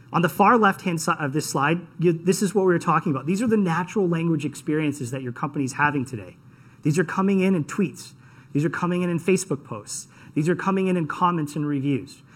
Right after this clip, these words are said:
These could be coming in, and like I said, they could be documents, like there's a business process and there's a document filled out. All of this data is coming in,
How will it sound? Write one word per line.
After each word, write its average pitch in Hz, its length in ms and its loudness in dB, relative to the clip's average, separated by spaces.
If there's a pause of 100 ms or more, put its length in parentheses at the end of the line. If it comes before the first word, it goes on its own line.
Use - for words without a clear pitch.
(160)
These 160 120 4
could 180 160 2
be 180 80 2
coming 202 340 0
in, 202 120 0
and 196 160 0
like 185 180 2
I 202 40 0
said, 196 240 -2
they 170 80 2
could 175 160 0
be 190 100 2
documents, 175 640 2
like 147 180 0
there's 160 160 0
a 160 40 -2
business 185 340 2
process - 440 -6
and 165 60 -6
there's 156 120 -4
a 156 60 -2
document 156 460 -2
filled 117 220 -6
out. 92 200 -12 (600)
All 202 180 2
of 240 80 2
this 220 120 2
data 202 220 2
is 165 100 2
coming 151 320 -2
in, 113 240 -8